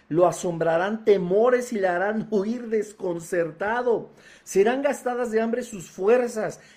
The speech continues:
y a su lado estará preparado quebrantamiento", etcétera, etcétera. O sea, Dios no se queda con los brazos cruzados, como te decía en Deuteronomio treinta y dos, treinta y cinco. Si alguien te bendice, Dios lo va a bendecir.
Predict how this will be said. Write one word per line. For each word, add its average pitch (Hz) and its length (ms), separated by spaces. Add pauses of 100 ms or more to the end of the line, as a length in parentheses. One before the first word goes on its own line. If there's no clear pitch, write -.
y 185 100
a 190 60
su 208 180
lado 220 260
estará 214 680 (160)
preparado 196 640
quebrantamiento", 208 1500 (360)
etcétera, 285 600
etcétera. 247 520
O - 20
sea, 226 260 (680)
Dios 233 380
no 349 100
se - 220
queda 302 380
con 208 180
los 185 160
brazos 220 340
cruzados, 220 440
como 226 200
te 208 120
decía 180 180
en 226 60
Deuteronomio 214 580
treinta 190 300
y - 20
dos, 208 160
treinta 214 260
y 160 60
cinco. 226 460
Si 214 200
alguien 269 360
te 208 100
bendice, 208 520
Dios 214 340
lo 233 120
va 208 120
a - 20
bendecir. 220 640